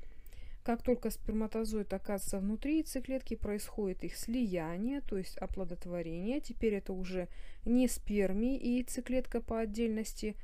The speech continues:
а единая клетка зигота. Вскоре она начнёт своё первое деление,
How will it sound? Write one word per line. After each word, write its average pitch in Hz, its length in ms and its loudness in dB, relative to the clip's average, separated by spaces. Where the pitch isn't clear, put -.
а 196 140 4
единая 233 580 2
клетка 226 500 2
зигота. 180 760 0
Вскоре 233 460 6
она 180 180 0
начнёт 170 400 -4
своё 165 220 -2
первое 160 420 -2
деление, 285 680 2